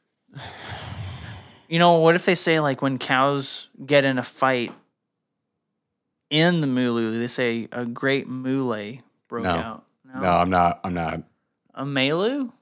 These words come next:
Speaker 2: No, I'm not. I'm not gonna acknowledge this.
Speaker 1: Bad joke?
Speaker 2: Well, one, it's a bad joke, yes.
Speaker 1: I don't think so.
Speaker 2: Uh, two, it's a stupid fucking story.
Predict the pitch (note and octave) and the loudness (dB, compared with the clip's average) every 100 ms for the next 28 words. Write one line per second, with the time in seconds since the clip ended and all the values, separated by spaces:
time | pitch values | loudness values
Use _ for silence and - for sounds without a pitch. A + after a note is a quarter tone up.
0 | - F2+ E2+ D#2+ _ _ _ _ _ - | -6 -2 -2 -4 _ _ _ _ _ -10
1 | F2 F2 E2+ E2 - _ _ _ _ _ | -6 -6 -6 -8 -12 _ _ _ _ _
2 | _ _ _ G2+ G#2 G2 G#2 F#2 F2 D#2+ | _ _ _ -2 2 2 2 -2 -2 -4
3 | D#2+ - D#2+ - - _ _ _ _ - | -6 -6 -8 -8 -18 _ _ _ _ -2
4 | C3+ C#3 D#3 F#3 - _ _ _ _ _ | 0 2 2 0 -8 _ _ _ _ _
5 | _ B2+ D3+ A3 A3 D#3+ C3 A2+ B2 G2 | _ 4 8 8 8 6 4 6 8 8
6 | G#2 F2 - G2+ F2 F3 C#3 B2+ A#2+ - | 4 2 2 2 2 2 -2 -6 -10 -12
7 | G#2 G#2+ G#2 A2 - G#2 G2+ G2 E2+ - | -12 -14 -14 -10 4 6 8 6 4 4
8 | F#3 E3+ D3+ B2+ G#2+ _ _ _ - A2+ | 6 6 6 6 2 _ _ _ -6 0
9 | B2+ - - C3+ A#2+ - A#2 - F2+ - | 0 2 4 4 2 2 2 2 -2 2
10 | G#2+ F#2+ F#2+ | 2 4 2